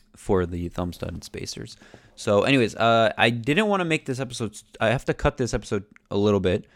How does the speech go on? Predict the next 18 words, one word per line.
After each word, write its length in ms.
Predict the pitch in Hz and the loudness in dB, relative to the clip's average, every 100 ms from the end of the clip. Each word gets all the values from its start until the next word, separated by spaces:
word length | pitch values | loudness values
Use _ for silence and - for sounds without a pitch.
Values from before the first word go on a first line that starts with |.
| _ _ _ _ - | _ _ _ _ -8
uh, 260 | 98 90 90 | -4 -2 -2
or 160 | - 113 | 4 8
I 80 | 113 | 10
gotta 200 | 123 117 | 10 8
cut 200 | - 107 | 6 0
it 100 | - | 0
short, 360 | - 107 80 - | 0 2 2 0
rather. 400 | 85 82 92 90 | -2 -2 -4 -8
So 100 | - | -6
I'm 100 | 101 | 0
not 200 | 107 - | 0 -2
cutting 260 | 104 92 | -2 -2
anything 360 | 90 92 90 85 | -2 -4 -6 -4
out. 360 | 87 85 - - | -2 -2 -4 -8
I'm 160 | 90 | -8
just 180 | 85 85 | -8 -8
saying, 280 | 85 82 82 _ _ _ _ _ - - | -6 -6 -6 _ _ _ _ _ -16 -8
uh, 300 | 82 80 | -6 -6